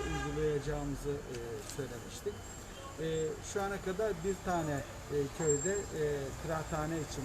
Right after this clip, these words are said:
bu cezayı biz, e, u-, uyguladık. E, orada da hem, e, oyun oynananlarını hem de içki içildiğini,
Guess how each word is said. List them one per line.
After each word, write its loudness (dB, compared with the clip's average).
bu -2
cezayı 0
biz, -4
e, 12
u-, 0
uyguladık. 2
E, 4
orada 6
da 6
hem, 4
e, -2
oyun 2
oynananlarını -2
hem 0
de 2
içki -4
içildiğini, 0